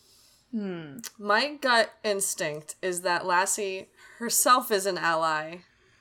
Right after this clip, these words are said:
Speaker 2: but
Speaker 1: I'm, I'm f-, yeah.
Speaker 2: not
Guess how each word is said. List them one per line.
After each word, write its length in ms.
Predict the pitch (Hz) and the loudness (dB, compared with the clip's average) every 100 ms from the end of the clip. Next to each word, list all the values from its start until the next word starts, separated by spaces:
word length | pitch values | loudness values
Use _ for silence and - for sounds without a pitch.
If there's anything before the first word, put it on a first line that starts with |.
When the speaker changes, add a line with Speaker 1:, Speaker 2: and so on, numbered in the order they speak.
| _ _ _ _ _ _ _ _ _ _ _ _ _ _ _ _ _ _ _ _ _ _ _ - 175 _ - | _ _ _ _ _ _ _ _ _ _ _ _ _ _ _ _ _ _ _ _ _ _ _ -20 -20 _ 2
Speaker 2:
but 280 | 202 190 165 | 6 6 6
Speaker 1:
I'm, 180 | 240 - | 4 4
I'm 140 | 240 | 2
f-, 300 | 262 - - _ _ - | 2 -8 -16 _ _ -12
yeah. 360 | 240 175 - - - | -10 -8 -10 -12 -4
Speaker 2:
not 500 | 214 202 190 170 | 4 6 6 4